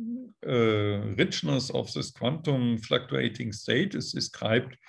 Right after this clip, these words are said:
by this Wigner function. And then you can only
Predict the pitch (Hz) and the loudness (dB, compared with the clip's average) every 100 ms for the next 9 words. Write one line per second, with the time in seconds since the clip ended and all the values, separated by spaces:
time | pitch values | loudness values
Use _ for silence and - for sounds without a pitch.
0 | - - _ _ 143 107 104 101 101 - | -20 -20 _ _ 0 2 4 2 -2 -6
1 | - 180 113 - 117 - - - 175 170 | -12 -4 -2 -2 -4 0 -2 0 -2 -2
2 | 220 226 233 _ _ _ _ _ _ _ | 0 -2 -2 _ _ _ _ _ _ _
3 | _ _ _ _ 135 131 139 170 175 147 | _ _ _ _ 4 8 8 8 4 -2
4 | - _ - 156 127 147 165 160 - _ | -10 _ -6 -2 2 4 2 0 -6 _
5 | _ 147 185 165 143 131 127 123 120 | _ 2 4 4 6 6 4 2 0